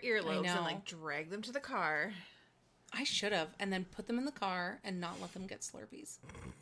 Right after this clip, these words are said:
Speaker 2: But your oldest thinks I'm mean, so.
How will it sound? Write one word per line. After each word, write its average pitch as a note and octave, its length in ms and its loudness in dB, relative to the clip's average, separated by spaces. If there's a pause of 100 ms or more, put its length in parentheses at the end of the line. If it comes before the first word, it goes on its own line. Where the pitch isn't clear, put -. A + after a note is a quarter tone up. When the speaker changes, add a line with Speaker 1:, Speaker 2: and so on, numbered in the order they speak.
(1160)
Speaker 2:
But G#3 120 0
your G#3 120 0
oldest G3+ 340 -2
thinks F#3 220 -6
I'm F3+ 180 -4
mean, G#3 300 -6
so. - 340 -6